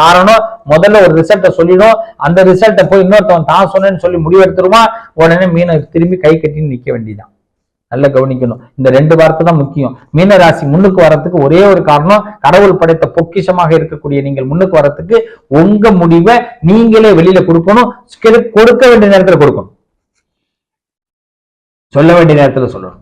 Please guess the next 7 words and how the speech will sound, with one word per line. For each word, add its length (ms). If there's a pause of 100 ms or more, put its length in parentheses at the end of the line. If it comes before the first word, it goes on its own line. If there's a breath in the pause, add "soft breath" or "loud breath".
(140)
செய்ய 200
வேண்டிய 200
நேரத்துல 320
செய்யணும். 260 (200)
சக்சஸ், 380 (1300)
சக்சஸ் 340
பண்ணிடலாமா? 440